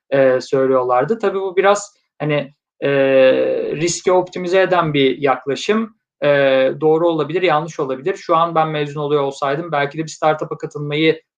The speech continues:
tercih edebilirdim. E, biraz, e, hani o insanın isteğine bağlı bir şey. Ama bence finans alanı, e,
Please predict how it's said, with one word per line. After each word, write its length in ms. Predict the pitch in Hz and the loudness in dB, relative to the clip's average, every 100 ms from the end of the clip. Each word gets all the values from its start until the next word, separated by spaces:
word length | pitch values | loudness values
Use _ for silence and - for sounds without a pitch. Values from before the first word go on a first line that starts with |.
| - | -2
tercih 340 | 131 127 131 | -2 0 -2
edebilirdim. 720 | 123 120 123 135 190 233 240 _ _ - | -2 -6 -8 -6 -2 -2 -4 _ _ -2
E, 40 | 143 139 135 135 131 131 135 143 | 0 2 2 4 4 2 0 2
biraz, 500 | 156 160 - - _ | 2 2 -4 -14 _
e, 80 | 160 139 143 - | -4 -2 -2 -6
hani 160 | 156 147 | -6 -2
o 220 | 156 165 | 0 0
insanın 640 | 156 147 - 160 170 - - _ - | -2 -8 -6 -6 -6 -8 -18 _ -16
isteğine 520 | 175 - 156 165 156 | -14 -2 0 2 2
bağlı 320 | 139 131 123 | 0 0 -4
bir 60 | - | -2
şey. 320 | 214 226 233 _ - | 2 2 0 _ -4
Ama 340 | 175 202 - 160 | 2 2 0 -2
bence 340 | 160 165 175 | -2 0 -4
finans 480 | 175 175 175 185 180 | -4 -4 -2 -2 0
alanı, 500 | 156 151 175 214 208 _ _ _ | -2 0 0 -2 -2 _ _ _
e, 60 | - | -2